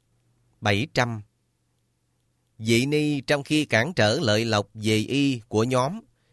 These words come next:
vi phạm hai tội. Vị ni hành động trong lúc tiến hành, phạm tội Dukkata. Khi đã hành động, phạm tội Pachittiya. Bảy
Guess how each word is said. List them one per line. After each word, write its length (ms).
vi 180
phạm 320
hai 240
tội. 300
Vị 240
ni 220
hành 240
động 280
trong 180
lúc 180
tiến 200
hành, 320
phạm 280
tội 360
Dukkata. 680
Khi 240
đã 160
hành 280
động, 260
phạm 320
tội 460
Pachittiya. 840
Bảy 320